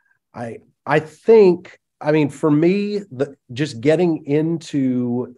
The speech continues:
the primary sources, reading the works of great thinkers in history themselves. C S Lewis has an introduction to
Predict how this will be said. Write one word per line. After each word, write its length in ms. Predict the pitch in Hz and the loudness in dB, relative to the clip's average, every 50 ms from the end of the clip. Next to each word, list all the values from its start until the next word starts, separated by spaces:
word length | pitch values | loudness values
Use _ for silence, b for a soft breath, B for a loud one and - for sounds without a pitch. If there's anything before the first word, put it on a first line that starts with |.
| _ 117 | _ -10
the 200 | 117 127 123 123 | -8 -8 -8 -8
primary 580 | - - 143 139 143 135 135 135 127 123 117 | -8 -6 -2 -2 0 2 2 2 2 0 -2
sources, 800 | - - - 110 98 98 - - - 85 - - - - - _ _ _ _ _ _ _ _ - | -6 -10 -12 -12 -10 -10 -12 -14 -18 -20 -20 -20 -20 -20 -20 _ _ _ _ _ _ _ _ -12
reading 680 | 117 117 123 147 160 170 165 175 170 170 165 165 160 - - | -8 -4 -4 -2 0 0 2 2 4 2 2 0 -2 -6 -6
the 120 | 120 117 | -6 -6
works 480 | 113 110 117 135 139 139 135 - - 120 | -4 0 2 2 2 2 -2 -6 -10 -10
of 160 | 98 90 95 | -10 -10 -10
great 460 | - 123 120 131 143 143 143 139 - | -10 -4 -2 -2 -2 -2 -4 -6 -6
thinkers 440 | - 135 131 127 - 123 120 107 110 | -6 -4 -4 -4 -4 -4 -4 -2 -4
in 120 | 107 98 | -4 -4
history 520 | 104 117 120 117 - - - 110 107 104 104 | -6 -8 -10 -10 -10 -12 -8 -8 -6 -6 -6
themselves. 640 | 98 92 90 92 - - 87 71 - - _ _ _ _ _ _ _ _ _ _ _ b b b b _ | -8 -8 -10 -12 -14 -16 -16 -16 -18 -20 _ _ _ _ _ _ _ _ _ _ _ b b b b _
C 240 | _ - - 180 175 165 | _ -10 -2 2 4 4
S 160 | 143 - 135 | 4 2 0
Lewis 680 | 135 151 185 185 160 139 135 170 170 - - - - _ | 2 4 6 6 8 6 6 4 0 -6 -16 -20 -20 _
has 680 | - - 143 143 135 131 127 127 123 117 - - - _ _ - | -12 -6 -2 0 2 2 2 2 0 -2 -8 -16 -20 _ _ -10
an 180 | 139 160 135 | -8 -6 -6
introduction 880 | 135 165 170 170 165 135 113 151 143 143 143 - - - 123 110 110 101 | -2 0 2 2 2 2 2 2 2 2 0 -4 -10 -8 -8 -6 -6 -8
to 140 | 117 120 | -8 -10